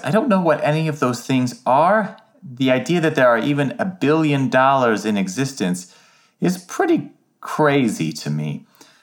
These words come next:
But nonetheless, seems like nobody's worried about that either,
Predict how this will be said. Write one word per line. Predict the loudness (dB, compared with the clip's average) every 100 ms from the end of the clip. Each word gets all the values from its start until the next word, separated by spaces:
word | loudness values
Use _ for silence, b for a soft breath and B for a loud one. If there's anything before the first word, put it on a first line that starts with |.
| b
But | -2
nonetheless, | 0 2 2 0 -2
seems | -4 2
like | 2 2 -4 B
nobody's | 0 2 2 2
worried | 2 2
about | 2 2
that | 4 4
either, | 4 2 2 -2 -4